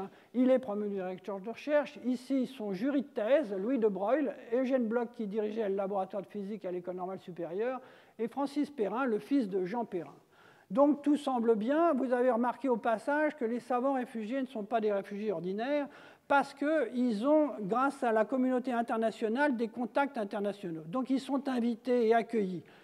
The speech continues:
Ce n'est pas des réfugiés anonymes, bien sûr. Je crois néanmoins que l'exam-, le, l'examen de leur, euh, trajectoire, si on peut, si on peut dire aussi, de leur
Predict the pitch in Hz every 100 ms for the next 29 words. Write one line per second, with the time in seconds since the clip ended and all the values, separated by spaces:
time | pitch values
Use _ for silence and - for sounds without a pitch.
0 | _ - 233 285 294 240 240 220 226 226
1 | 214 240 208 220 240 202 151 - 170 202
2 | 190 - 160 - - - 254 247 302 330
3 | 294 247 262 285 240 226 196 220 214 202
4 | 214 196 214 214 226 233 247 214 202 190
5 | 180 180 - 214 208 185 214 226 247 214
6 | 190 190 180 - 196 180 196 196 180 175
7 | - 233 254 175 190 185 175